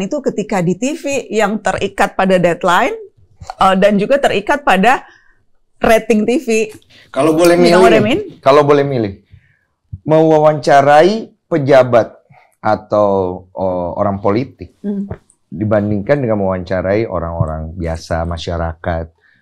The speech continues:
Speaker 2: Kan, eh, backgroundmu kan jurnalis nih kan,
Speaker 1: Mm.
Speaker 2: turun ke lapangan gitu.
Speaker 1: Mm.
Speaker 2: Akhirnya kamu wawancara tuh, yang bikin kamu rame itu kan itu tuh. Wah, pertanyaanmu tuh tajam itu.
Speaker 1: Mm-hmm.
Speaker 2: Kau lebih suka yang mana, Mbak?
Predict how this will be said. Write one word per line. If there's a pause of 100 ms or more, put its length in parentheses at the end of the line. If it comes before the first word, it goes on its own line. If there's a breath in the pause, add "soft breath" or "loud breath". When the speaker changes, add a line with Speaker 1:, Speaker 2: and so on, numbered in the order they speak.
(140)
Speaker 2:
Kan, (400)
eh, (640)
backgroundmu
kan
jurnalis
nih
kan,
Speaker 1:
Mm.
Speaker 2:
turun
ke
lapangan
gitu.
Speaker 1:
Mm. (960 soft breath)
Speaker 2:
Akhirnya
kamu
wawancara
tuh,
yang
bikin
kamu
rame
itu
kan
itu
tuh. (200)
Wah,
pertanyaanmu
tuh
tajam
itu.
Speaker 1:
Mm-hmm.
Speaker 2:
Kau
lebih
suka
yang
mana,
Mbak?